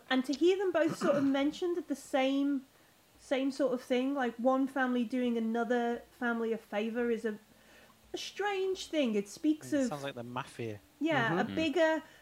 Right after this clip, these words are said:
Speaker 1: a bigger connection between these things, a syndicate of families, if you will.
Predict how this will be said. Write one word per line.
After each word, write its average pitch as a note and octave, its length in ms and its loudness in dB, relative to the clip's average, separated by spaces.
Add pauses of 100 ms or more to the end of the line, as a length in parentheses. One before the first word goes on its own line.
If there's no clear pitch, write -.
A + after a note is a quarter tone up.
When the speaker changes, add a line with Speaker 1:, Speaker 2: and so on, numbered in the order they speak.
(160)
Speaker 1:
a B3+ 60 0
bigger D#4 340 -2
connection C#4 580 0
between A#3+ 440 0
these A3 180 -4
things, G#3 440 -2
a A#3+ 60 0
syndicate D#4+ 840 0
of G3+ 120 -4
families, G#3 560 -2
if G3 180 -8
you G3 100 -6
will. F3+ 280 0